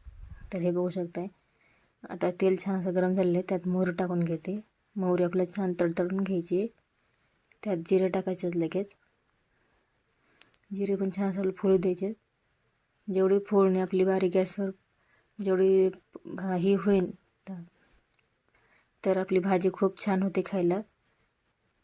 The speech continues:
चवीला पण खूप छान होते. जिरे पण छान असं फुललेले आहेत, हे बघू शकताय. त्याच्यामध्ये जाडसर वाटलेलं लसूण टाकायचं आहे.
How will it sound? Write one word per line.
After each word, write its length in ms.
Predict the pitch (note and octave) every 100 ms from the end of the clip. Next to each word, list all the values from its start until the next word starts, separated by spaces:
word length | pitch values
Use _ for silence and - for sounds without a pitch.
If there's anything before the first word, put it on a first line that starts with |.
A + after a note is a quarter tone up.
| _
चवीला 340 | - F#3 F#3 F#3
पण 200 | F3+ F#3 -
खूप 260 | G3+ -
छान 140 | G3+ F#3
होते. 340 | F3+ F#3 G3+ G#3+ _ _ - _ _ -
जिरे 260 | E3+ F#3 F#3+
पण 160 | G3+
छान 220 | G3 G3+
असं 120 | F3+ G3 -
फुललेले 320 | F3+ F3 F3
आहेत, 180 | F3 F#3 F#3
हे 80 |
बघू 160 | E3 E3+
शकताय. 400 | E3+ E3+ - F#3+ - _ _ _ _ _ _ _ _ _ _ _ _ _ _ _ _ _ _ _ _ _ _ - - - - - _ _ _ _ _ _ _ _ _ _ _ _ -
त्याच्यामध्ये 560 | G#3 - F#3 F3+ F3+ F3
जाडसर 320 | F#3 F3+ F#3+
वाटलेलं 340 | F3+ F#3 F3
लसूण 220 | F3+ F#3
टाकायचं 400 | F3 F3+ E3+ E3+
आहे. 180 | E3+ G3+